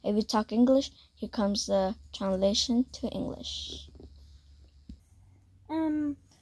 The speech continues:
Speaker 2: we want to hit to the silver play button 'cause, because, um, we just want to, and we're going to do more extreme things when we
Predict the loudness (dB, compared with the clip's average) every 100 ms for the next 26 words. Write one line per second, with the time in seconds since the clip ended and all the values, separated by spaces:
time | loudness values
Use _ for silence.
0 | _ -2 2 4 2 2 0 2 0 -4
1 | -4 -2 0 -2 -2 -4 -4 -4 -6 -4
2 | -2 -2 -2 -6 -4 -2 -2 -6 -12 -20
3 | -14 -6 -2 0 -2 -4 -6 -12 -14 -2
4 | -2 -2 -12 -12 -4 -2 0 -2 -6 -10
5 | -12 -14 -18 -20 -20 -20 -20 -16 -6 -2
6 | -2 -4 -6 -10 -16 -20 -20 -20 -20 _
7 | -20 -20 -20 -12 -4 -2 0 0 0 -4
8 | -2 -2 -2 -8 -8 -6 -6 -6 -6 -4
9 | -2 -4 -6 -12 -18 -12 -12 -12 -2 6
10 | 6 8 6 4 0 -2 0 0 -2 -4
11 | -6 -10 -4 -2 -2 -6 -6 -2 0 0
12 | -2 -4 -8 -20 -20 _ _ -8 -2 0
13 | 2